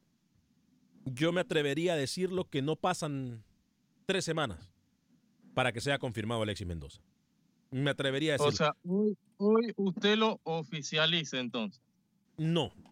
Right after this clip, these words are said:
Speaker 1: yo estoy
Speaker 2: O sea,
Speaker 1: diciendo, yo estoy diciendo que es
Speaker 2: pero
Speaker 1: casi un
Speaker 2: claro.
Speaker 1: hecho.
Speaker 2: Ok.
Speaker 1: Pero si usted me dice que co-, la palabra que usa es que me moje, ¿no?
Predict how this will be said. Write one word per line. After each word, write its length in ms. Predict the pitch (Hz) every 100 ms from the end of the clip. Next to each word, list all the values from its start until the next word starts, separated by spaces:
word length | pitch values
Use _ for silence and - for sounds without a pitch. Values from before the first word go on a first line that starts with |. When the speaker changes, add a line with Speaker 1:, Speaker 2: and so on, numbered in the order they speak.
| 113
Speaker 1:
yo 100 | 156
estoy 180 | 160 170
Speaker 2:
O 40 |
sea, 120 | 160
Speaker 1:
diciendo, 400 | 131 175 180 185 -
yo 220 | 120 147
estoy 180 | - 170
diciendo 460 | 156 180 175 185 -
que 440 | 143 135 135 120 - _ -
es 80 | 185
Speaker 2:
pero 60 |
Speaker 1:
casi 180 | 226 226
un 60 | 190
Speaker 2:
claro. 280 | 202 160
Speaker 1:
hecho. 80 | - - _ _ _ _ _ _ _ _ - - -
Speaker 2:
Ok. 260 | 131 104 117 110 147 214
Speaker 1:
Pero 200 | 175 156
si 140 | - 151
usted 340 | - 180 202
me 260 | 190 185 170
dice 300 | 180 190 -
que 280 | 165 139
co-, 220 | 110 147 139
la 140 | 131
palabra 320 | 135 156 185
que 100 | -
usa 240 | 151 147 160
es 60 |
que 100 | -
me 80 | 139
moje, 260 | 143 180 107
¿no? 160 | 170